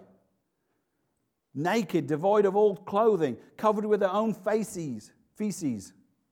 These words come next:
Victims of crucifixion were subjected to unmitigated, vicious ridicule. And when they finally died, their bodies were left to rot on the cross. Why all that?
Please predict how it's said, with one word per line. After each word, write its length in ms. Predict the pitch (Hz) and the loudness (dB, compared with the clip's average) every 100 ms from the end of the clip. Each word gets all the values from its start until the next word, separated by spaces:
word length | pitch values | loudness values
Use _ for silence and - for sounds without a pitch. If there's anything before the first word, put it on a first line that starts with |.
| _ _ _ _ _ _ _ _ _ _ _ _ | _ _ _ _ _ _ _ _ _ _ _ _
Victims 420 | - - - 202 165 | -4 -4 -2 -4 -4
of 140 | 156 | -8
crucifixion 720 | - 208 202 180 185 - 139 | -6 -6 -6 -8 -8 -4 -4
were 140 | 127 123 | -4 -6
subjected 680 | - 196 190 147 - 131 | -8 -6 -6 -6 -12 -12
to 160 | - 123 139 | -12 -12 -6
unmitigated, 880 | 147 147 175 180 165 151 139 135 - _ - | -6 -6 -8 -10 -8 -6 -6 -8 -12 _ -18
vicious 500 | 113 170 165 156 123 | -6 -6 -6 -12 -10
ridicule. 760 | 120 151 143 - - 110 101 _ _ _ _ _ _ _ | -6 -6 -6 -14 -12 -10 -12 _ _ _ _ _ _ _
And 120 | 139 | -6
when 180 | 143 165 | -2 0
they 120 | 147 | -2
finally 460 | 139 175 185 190 175 | -4 -6 -4 -4 -6
died, 400 | 139 127 120 117 | -4 -4 -4 -8
their 100 | 117 | -10
bodies 680 | 110 156 143 139 120 - - _ _ _ _ _ | -4 -2 0 -2 -4 -12 -20 _ _ _ _ _
were 100 | 113 | -12
left 240 | 120 123 - | -8 -10 -8
to 80 | 120 | -6
rot 200 | 123 120 | -4 -6
on 100 | 110 | -8
the 60 | |
cross. 520 | 107 - 104 - _ _ _ _ _ | -12 -18 -18 -20 _ _ _ _ _
Why 400 | - 180 277 359 | -12 -8 -6 -4
all 300 | 349 262 254 | 2 4 4
that? 440 | 240 320 277 - | 2 -2 -4 -10